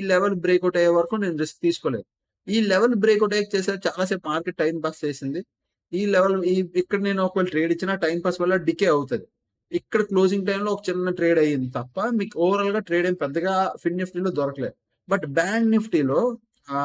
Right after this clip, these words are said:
మీకు ఒకవేళ ప్లాన్ చేసి ఉంటే, బ్యాంక్ నిఫ్టీలో ఇక్కడ ఈ పైకి వెళ్ళిపోయిన తర్వాత ఇక్కడ ఎక్కడో చిన్న ట్రేడ్ ప్లాన్ చేసి ఉండొచ్చు మీరు. ఓకే, ఫైవ్ మినిట్స్‌లో గట్రా వస్తే ఇక్కడ మీరు ఈ లెవెల్ పైన గట్రా ఒక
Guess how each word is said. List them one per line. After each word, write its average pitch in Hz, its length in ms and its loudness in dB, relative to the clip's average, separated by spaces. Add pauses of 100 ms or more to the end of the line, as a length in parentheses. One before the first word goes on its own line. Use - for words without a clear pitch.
(140)
మీకు 156 200 -6
ఒకవేళ 151 300 -2
ప్లాన్ 147 320 -2
చేసి 156 220 -2
ఉంటే, 123 240 -2 (760)
బ్యాంక్ 156 300 -6
నిఫ్టీలో 185 400 -4 (120)
ఇక్కడ 165 240 0 (280)
ఈ 156 100 0 (320)
పైకి 156 260 0
వెళ్ళిపోయిన 151 320 0
తర్వాత 147 220 -6
ఇక్కడ 165 180 -2
ఎక్కడో 180 240 -2
చిన్న 160 200 -6 (220)
ట్రేడ్ 151 280 -2
ప్లాన్ 143 300 -4
చేసి 151 180 -4
ఉండొచ్చు 135 300 -6
మీరు. 104 180 -6 (640)
ఓకే, 147 140 -4
ఫైవ్ 147 220 -2
మినిట్స్‌లో 156 320 -2
గట్రా 139 180 -2
వస్తే 135 240 -6 (1400)
ఇక్కడ 165 240 -2
మీరు 156 220 0
ఈ 147 60 -2
లెవెల్ 143 320 0
పైన 143 300 -2
గట్రా 143 220 -4
ఒక 139 120 -8